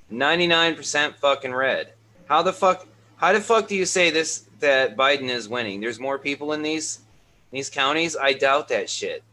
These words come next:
As a matter of fact, let me leave that, leave that up. I'm gonna look at something at P A.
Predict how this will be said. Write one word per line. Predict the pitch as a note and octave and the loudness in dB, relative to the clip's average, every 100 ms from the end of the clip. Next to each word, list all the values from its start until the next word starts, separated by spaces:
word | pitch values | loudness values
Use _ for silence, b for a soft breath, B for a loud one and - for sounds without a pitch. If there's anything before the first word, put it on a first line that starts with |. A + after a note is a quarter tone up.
| _ | _
As | D3+ D3+ | -4 -2
a | |
matter | F3+ F#3 | 2 2
of | F3+ | 2
fact, | G3 F3 | 2 2
let | F3 | 0
me | G3 F3 | -2 -2
leave | F3 F3+ D3 | -2 -2 0
that, | D3 C#3 | 0 0
leave | C3+ D#3 D3 | -4 -4 0
that | C3+ C3 | 2 4
up. | C3+ E3+ _ _ _ | 2 0 _ _ _
I'm | B2 | -10
gonna | D3 C#3+ | -6 -4
look | C#3 C3+ | -2 -4
at | - | -6
something | B2+ A#2+ | -8 -8
at | A2+ - | -10 -10
P | A2+ | -8
A. | E2 D2+ | -8 -8